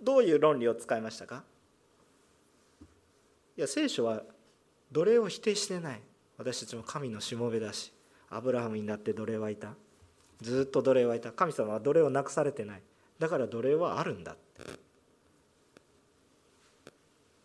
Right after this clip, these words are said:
本当に聖書ちゃんと読みましたかっていう話ですよね。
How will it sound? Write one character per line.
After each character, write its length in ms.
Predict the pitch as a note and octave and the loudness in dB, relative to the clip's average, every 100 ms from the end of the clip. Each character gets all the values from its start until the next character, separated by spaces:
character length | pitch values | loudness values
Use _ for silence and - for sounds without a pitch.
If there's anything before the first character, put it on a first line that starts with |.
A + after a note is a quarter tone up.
| - - _ - - _ _ _ _ _ _ _ _ | -20 -20 _ -20 -20 _ _ _ _ _ _ _ _
本 240 | - F#3 | -8 -6
当 180 | F3+ F#3 | -6 -4
に 140 | E3 D#3 | -4 -2
聖 180 | E3+ | -2
書 140 | C#3+ A#2+ | 0 -2
ち 80 | B2 | -4
ゃ 80 | |
ん 40 | A2+ | -2
と 100 | A2+ | 0
読 140 | A2 | 0
み 80 | A2 | 0
ま 120 | A2 | -4
し 80 | - | -6
た 100 | G2 | -8
か 140 | B2+ | -4
っ 80 | C#3 | -4
て 160 | C3+ D#2+ | -6 -8
い 40 | |
う 20 | E2 | -6
話 240 | F2 D#2 | -8 -14
で 100 | C#2+ | -16
す 80 | - | -18
よ 120 | F2 | -16
ね。 180 | B2+ | -16